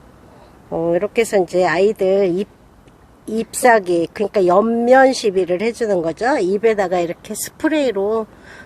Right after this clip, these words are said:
어, 물을 주시는데, 어, 이 물을 일단은 아이들 그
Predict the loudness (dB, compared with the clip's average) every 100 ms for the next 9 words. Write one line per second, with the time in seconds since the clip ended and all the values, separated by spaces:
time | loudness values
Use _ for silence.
0 | -10 -4 -2 -2 -2 0 0 2 2 0
1 | -4 -2 0 0 0 -2 -2 -8 -16 -20
2 | -20 -20 -16 -8 -4 0 -2 -2 -2 2
3 | 4 4 2 -2 0 2 4 4 2 0
4 | 0 2 4 4 4 2 0 -2 -4